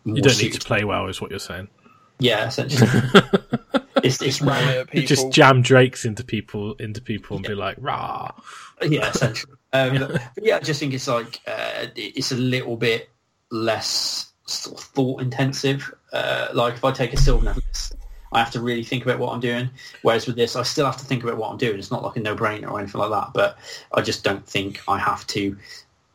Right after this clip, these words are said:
Speaker 1: play, like, the, the game the same way. Like with Sylvan, if you have to watch the table and
Speaker 3: You
Speaker 1: everything.
Speaker 3: don't have to dick around with the Wildwoods as
Speaker 1: Yeah,
Speaker 3: well.
Speaker 1: and you don't have to sort of, like, it's all movement and stuff, whereas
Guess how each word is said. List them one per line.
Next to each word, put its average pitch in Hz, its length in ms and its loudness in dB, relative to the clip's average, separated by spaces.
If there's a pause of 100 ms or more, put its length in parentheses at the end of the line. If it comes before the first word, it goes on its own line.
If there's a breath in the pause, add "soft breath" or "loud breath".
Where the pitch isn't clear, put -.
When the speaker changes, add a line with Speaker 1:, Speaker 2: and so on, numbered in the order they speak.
Speaker 1:
play, 101 640 0
like, 101 460 -2 (280)
the, 104 480 -6
the 98 100 -4
game 101 280 -2
the 104 80 -4
same 104 260 -2
way. 104 280 -2
Like 101 180 0
with 104 100 -4
Sylvan, 104 240 0
if 98 120 -6
you 117 60 0
have - 80 -8
to 101 60 -6
watch 98 280 -4
the - 80 -10
table 101 400 -2
and 98 60 -4
Speaker 3:
You 98 40 0
Speaker 1:
everything. 98 280 -2
Speaker 3:
don't 101 80 0
have - 100 -6
to - 80 -18
dick 135 240 -6
around 127 200 -4
with 123 60 -14
the 120 80 -8
Wildwoods 123 580 -4
as 120 140 -14
Speaker 1:
Yeah, 104 300 2
Speaker 3:
well. 107 100 0 (220)
Speaker 1:
and 117 120 2
you 117 60 2
don't 120 120 0
have 117 140 -4
to 107 100 -8
sort - 180 -6
of, 104 60 -6
like, 110 100 0
it's 127 100 -2
all 123 100 0
movement 104 640 -4
and 101 80 -4
stuff, 104 240 -4
whereas - 640 0